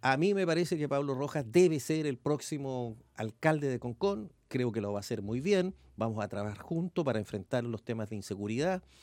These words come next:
Y ahí va acompañado de varios candidatos a concejales, pero, eh, yo creo que Ricardo Urenda, o considero que Ricardo Urenda es uno de los que tiene las mejores competencias o conocimientos, un joven abogado que también ha sido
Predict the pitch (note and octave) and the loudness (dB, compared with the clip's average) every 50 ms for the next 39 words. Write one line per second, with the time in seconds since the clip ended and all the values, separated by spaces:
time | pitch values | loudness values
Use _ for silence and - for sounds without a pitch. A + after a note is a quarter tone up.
0 | - - - _ - A#2+ C#3 E3 F#3+ F3+ F#3+ E3+ E3 D#3+ C3+ - C#3+ C3+ D3 D#3 | -20 -20 -20 _ 2 4 4 6 6 4 4 2 2 0 0 0 0 0 2 2
1 | D#3+ E3+ F3 F3 F3 - D#3+ - A2 A2+ C#3 C3+ B2+ B2 A#2 A2+ - - - - | 2 2 2 2 2 0 -4 -8 -2 2 2 2 2 2 0 -4 -8 -14 -20 -20
2 | - - _ - D3+ A#3 C4 C4+ A3 - - F#3 E3 D#3 D3+ D#3 D#3 D#3 D3+ D#3 | -20 -20 _ 2 4 4 4 4 2 0 -2 -2 0 2 2 4 4 2 2 0
3 | C#3 C3+ B2 C3 B2 A#2+ - C3 - D#3 D3 E3 F3+ E3 - - C#3+ C#3+ C3+ B2+ | 0 0 0 -2 -4 -4 -6 -4 -2 0 0 0 0 -2 -2 -2 -2 -2 -2 -2
4 | - _ _ - - - _ _ _ - - A2+ A#2+ A#2 A#2 A2+ A2 A2 - - | -6 _ _ -20 -20 -20 _ _ _ -4 -2 0 0 0 0 0 0 -2 -4 -8
5 | - A2+ D#3 D3+ C#3 D3 D#3+ D3 C#3+ C#3+ B2 C3 G#2+ - D#3+ D3+ C3+ C#3 C3+ C#3+ | -4 -4 -4 0 2 0 2 4 4 2 2 4 4 4 4 4 4 2 2 4
6 | D3 B2+ A2+ G#2+ B2 C#3+ E3+ D#3 A#2+ A2 A#2+ A#2 A2 - A2+ A2+ C3+ C#3 A#2+ A#2 | 4 2 2 2 0 0 0 -2 -2 -2 -2 -4 -2 -2 -2 0 0 -2 -2 -4
7 | A2 G#2+ G#2 A#2+ A#2+ A#2+ B2 B2 A#2+ A#2+ B2+ C3 C#3 C#3 C#3 C3+ - - C#3 C3+ | -4 -4 -6 -6 -6 -4 -4 -2 -2 -2 -4 -4 -4 -4 -4 -4 -4 -6 -4 -4
8 | C#3 C#3+ B2+ B2 A#2+ - - - A#2+ B2 B2+ C3 B2 A#2+ A2+ A2+ A2+ A2 - - | -2 -2 -2 -2 -4 -4 -6 -4 -2 -2 -2 0 -2 -2 -2 -2 -4 -4 -2 -2
9 | B2+ B2 C3 A#2+ - - - _ _ _ - - A#2 G#2+ - A#2 F#2+ B2+ C3 C3 | -2 0 -2 -4 -6 -10 -20 _ _ _ -6 -6 -6 -2 -2 0 0 0 0 0
10 | B2 - C3 A#2+ A#2+ A#2 A2+ G#2 - - A2 A2+ A#2+ B2 B2 B2 - - C3+ - | -2 -4 -4 -4 -4 -4 -6 -6 -6 -6 -4 -4 -2 -4 -4 -6 -8 -8 -8 -8
11 | - - - - - _ _ _ - G#2+ G#2+ - C#3 C3+ B2 A#2 A2 A2 A2 A2+ | -10 -14 -20 -20 -20 _ _ _ -4 -4 0 2 2 2 4 4 2 2 2 4
12 | C#3 D#3+ D#3+ D#3+ D#3+ D3 B2 G2+ G2+ G#2 G#2+ G#2+ A2 G#2 - - A#2+ A#2 A2 G#2 | 4 4 4 4 4 2 0 -4 -4 -6 -6 -6 -6 -6 -6 -4 -2 -2 -2 -2
13 | G2+ - - - | -4 -6 -8 -14